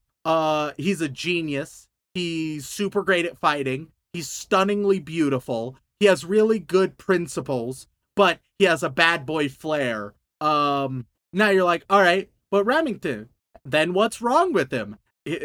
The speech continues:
uh, he, he's got some trauma from his brother,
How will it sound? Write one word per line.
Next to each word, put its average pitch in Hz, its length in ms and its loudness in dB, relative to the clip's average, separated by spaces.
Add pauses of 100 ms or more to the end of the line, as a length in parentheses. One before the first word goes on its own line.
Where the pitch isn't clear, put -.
uh, 147 640 0
he, 151 500 -10
he's 147 260 -10
got 165 220 -4
some 151 160 -12
trauma 165 320 -4
from 151 180 -6
his 127 120 -6
brother, 143 480 -2